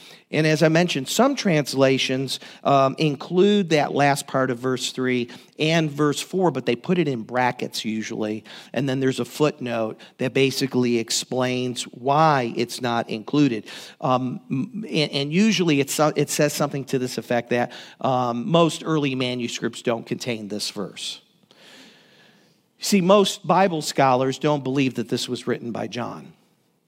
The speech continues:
And therefore, it's not authoritative. They believe that it was inserted by a scribe later on,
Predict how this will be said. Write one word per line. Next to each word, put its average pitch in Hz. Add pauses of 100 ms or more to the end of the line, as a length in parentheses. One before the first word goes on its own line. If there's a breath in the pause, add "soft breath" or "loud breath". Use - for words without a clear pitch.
(1300 loud breath)
And 139
therefore, 151
it's -
not 120
authoritative. 123 (1080 loud breath)
They 151
believe 160
that 156
it 147
was 143
inserted 175
by 143
a 143
scribe 160
later 160
on, 165